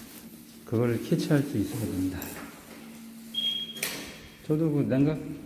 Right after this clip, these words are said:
그 뭐냐, 워셔에 두 통을 부었는데 두 통 다 바로 샜어요.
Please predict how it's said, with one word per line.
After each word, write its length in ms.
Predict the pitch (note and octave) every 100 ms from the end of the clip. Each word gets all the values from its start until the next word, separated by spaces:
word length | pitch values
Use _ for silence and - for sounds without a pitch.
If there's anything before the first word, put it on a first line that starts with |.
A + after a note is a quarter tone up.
| - - - - - - - - -
그 400 | B2+ A#2 G#2+ G#2+ -
뭐냐, 380 | A2+ B2 A2+ G2 F2 - - - - - - - - - - - - - - - - C6+ - - - - - - - - - -
워셔에 580 | B2+ - G3 D#3+ D3 C#3+
두 140 | E3
통을 240 | G3 F3+
부었는데 340 | D3+ D3 C3 C3
두 140 | -
통 140 | - D3+
다 120 | C#3
바로 220 | - B2
샜어요. 440 | C#3 C3 G#2 G2+